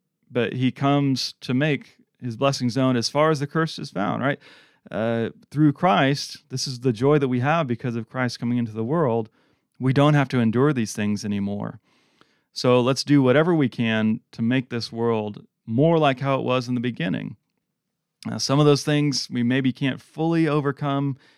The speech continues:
in this life, but a lot of them we can make better.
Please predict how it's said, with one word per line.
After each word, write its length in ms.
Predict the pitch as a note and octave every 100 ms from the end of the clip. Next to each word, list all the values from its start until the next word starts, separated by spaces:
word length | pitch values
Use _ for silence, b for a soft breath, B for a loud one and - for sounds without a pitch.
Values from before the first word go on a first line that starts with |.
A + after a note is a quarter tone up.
| b
in 160 | B2+ C3
this 240 | C3+ C3
life, 420 | B2+ B2+ B2+ B2 _ _ _ _ _ _ -
but 100 | B2+
a 40 |
lot 200 | D3 F3+
of 80 | C#3+
them 100 | C3+
we 120 | C3
can 220 | - B2+
make 280 | A#2 A#2 -
better. 400 | G#2+ G#2+ A2 G#2+